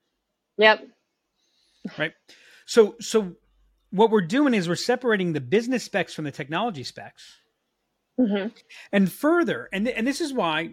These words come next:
Speaker 2: buying technology is hard. 'Cause what you're looking for when you're buying technology, in any, any central piece of technology, any, any technology that, that, that's part of a change management element. And, and as a reminder, if you change C R M, you are changing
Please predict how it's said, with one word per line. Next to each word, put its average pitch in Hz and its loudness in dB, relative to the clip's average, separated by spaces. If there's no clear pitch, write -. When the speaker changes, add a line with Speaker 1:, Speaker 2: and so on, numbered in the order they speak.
Speaker 2:
buying 170 -2
technology 139 -6
is 143 -10
hard. 285 -8
'Cause 202 -2
what 226 2
you're 196 0
looking 220 0
for 185 2
when 165 0
you're 147 -4
buying 156 -4
technology, 139 -12
in 214 -8
any, 233 -2
any 226 0
central 170 -4
piece 139 -10
of 131 -16
technology, - -20
any, 156 -6
any 160 -2
technology 147 -2
that, 135 -4
that, 139 -8
that's 135 -6
part 147 -2
of 139 -6
a 131 -6
change 131 -6
management 139 -6
element. 113 -12
And, 151 -4
and 156 0
as 151 2
a 160 2
reminder, 156 2
if 143 -6
you 147 -6
change 156 -4
C 165 0
R 151 2
M, 143 -2
you 143 -2
are 139 -2
changing 131 -14